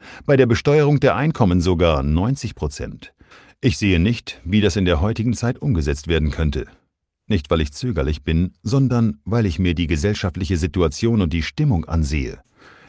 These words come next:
Wie zuvor schon beschrieben worden ist, haben die Menschen mehrheitlich gar nicht im Blick, dass es überall und gerade auch bei der Verteilung der Vermögen und Einkommen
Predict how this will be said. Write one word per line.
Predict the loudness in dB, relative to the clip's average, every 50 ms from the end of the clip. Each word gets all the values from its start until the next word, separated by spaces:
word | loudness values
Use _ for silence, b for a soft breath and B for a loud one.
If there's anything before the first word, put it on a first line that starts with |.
| B B
Wie | -2 0 0 0
zuvor | 0 -2 -6 -6 -6 -6 -4 -4 -4 -2
schon | -2 -2 -2 0
beschrieben | -2 -2 -6 -6 -4 -4 -2 0 -2 0
worden | 0 0 0 0 0 -2
ist, | -4 -6 -10 -12 -6 -4
haben | -2 -2 0 2 2 2
die | 2 2
Menschen | 0 0 0 -2 -2 -2 -2 0 0
mehrheitlich | 2 0 0 0 0 0 0 -2 -2 -2 -4 -4 -4 -4 -6
gar | -4 -2 -2
nicht | -2 -2 -4 -4
im | -4 -4 -2 -2
Blick, | -2 -4 -4 -6 -10 -8
dass | -6 -6 -4
es | -4 -8 -10 -10 -4
überall | -2 -2 0 0 -2 -2 -2 -2 -2 -2 -4 -6 -6 _
und | -2 -2 0
gerade | 0 0 0 0 0 0 0 0 0 -2 -2 -4
auch | -4 -2 -2 -2 -2 -4
bei | -2 -2 0
der | 0 0
Verteilung | -2 -2 -4 -4 -2 0 0 0 0
der | 0 -2 -2
Vermögen | 0 0 0 2 2 0 2 2 2
und | 2 0 0
Einkommen | -2 -2 -2 0 0 0 2 2 2 0 -2